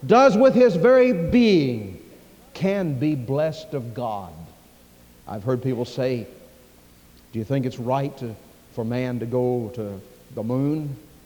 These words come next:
Is it right for man to go out there and send a spaceship out to see what Jupiter's like and what Mars is like? Is that right? Isn't man meddling in things that he doesn't have any,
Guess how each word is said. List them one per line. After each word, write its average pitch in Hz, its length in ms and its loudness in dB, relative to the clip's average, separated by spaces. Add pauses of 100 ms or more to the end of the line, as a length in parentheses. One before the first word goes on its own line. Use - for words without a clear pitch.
(680)
Is 104 80 -10
it 110 80 -6
right 156 340 2
for 151 120 -2
man 151 320 0
to 135 60 -2
go 160 420 4
out 156 260 0
there 160 240 2
and 117 140 -6 (280)
send 156 240 -2
a 156 40 0
spaceship 165 640 2
out 165 280 2
to 143 140 0
see 175 220 0
what 165 260 0
Jupiter's 165 460 0
like 170 360 0
and 127 140 -4 (240)
what 180 180 4
Mars 170 520 4
is 156 140 -2
like? 180 320 0
Is 131 120 -4
that 208 200 4
right? 226 440 4 (260)
Isn't 160 260 2
man 202 440 4
meddling 240 380 6
in 226 160 2
things 233 360 2
that 208 100 6
he 226 80 4
doesn't 214 240 2
have 214 200 4
any, 214 220 2